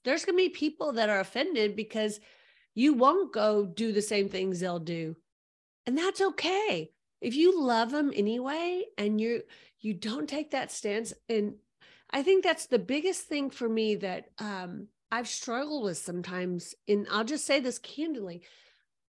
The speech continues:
When I rededicated my life to the Lord, I had some of the most amazing, incredible, non-judgmental, encouraging, authentic friends.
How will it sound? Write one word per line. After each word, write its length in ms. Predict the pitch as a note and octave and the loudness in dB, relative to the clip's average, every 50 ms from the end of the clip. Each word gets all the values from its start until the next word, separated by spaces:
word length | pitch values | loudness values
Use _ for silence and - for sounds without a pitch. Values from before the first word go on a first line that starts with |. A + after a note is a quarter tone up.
| _ _ _ _ _ | _ _ _ _ _
When 140 | - A3 A3+ | 0 2 4
I 120 | A#3+ C4 D#4+ | 4 4 4
rededicated 640 | F4 F4+ F#4 F4+ F4+ D#4+ D#4+ D#4 - C#4+ C4+ B3+ | 4 4 4 4 2 2 0 0 -2 -2 -2 0
my 140 | B3+ A#3 A3 | 2 2 2
life 200 | A3 G#3+ G#3 G#3 G#3+ | 2 2 0 -2 -2
to 100 | - A#3+ | -2 0
the 40 | G#3+ | 2
Lord, 180 | G3+ F3 F3+ | 2 2 0
I 60 | - F3+ | 0 -2
had 140 | G3 A3 | -4 -4
some 180 | A3 - A#3 G#3+ | -6 -4 -2 0
of 80 | G#3+ G3+ | 2 2
the 60 | G3+ | 2
most 260 | F#3+ F#3+ F3+ F3 - | 0 -2 -4 -6 -6
amazing, 1040 | A3 G3 F#3+ F#3+ G3 G3 G3+ G#3+ A3 A#3+ B3 C4 C#4 D4 D4 C#4+ - D4 C#4+ C#4 C4 - | -4 -4 -2 -2 0 0 2 2 4 2 2 2 2 0 0 -2 -2 -2 -2 -4 -4 -4
incredible, 1040 | - G#3+ G3+ - - - - - B3+ A3 A3+ A#3 G#3+ A#3+ G#3+ G3+ A3+ A3+ A3 A3 A3 | -6 -6 -6 -6 -10 -12 -10 -6 -2 -2 0 0 0 -2 -2 0 0 2 2 2 2
non-judgmental, 1500 | G#3+ G#3 G3+ G3 G3 G3 F#3+ G#3+ A#3 B3+ C#4+ C#4 C4 C#4 C4+ C4 - C4 A#3 A3+ A3 A3 A3+ G#3+ - A#3 A3 A3+ - - | 0 0 -2 -2 -2 -2 0 2 2 2 2 2 2 0 0 0 -2 -2 0 2 2 2 0 -2 -4 -2 -2 -2 -2 -2
encouraging, 1300 | - F#3 F#3 F3 - - - - C#4+ C#4+ C#4+ C#4+ C#4 B3+ A3+ G#3+ - - B3 B3 B3 B3 B3 B3 B3 A#3 | -4 -6 -6 -8 -10 -14 -14 -10 -6 -4 -4 -2 -2 -2 -4 -4 -6 -6 -4 -4 -2 -2 -2 -2 -4 -4
authentic 960 | - - - D#3 E3+ - _ _ _ - A3+ A3 A3+ A3 - A#3 A3 G#3+ - | -4 -2 -2 -2 -4 -8 _ _ _ -4 -2 -2 -2 -2 -2 -4 -4 -6 -6
friends. 540 | - - F#3+ F#3+ F3+ E3+ E3+ E3 - - | -8 -6 -4 -4 -4 -4 -6 -8 -10 -14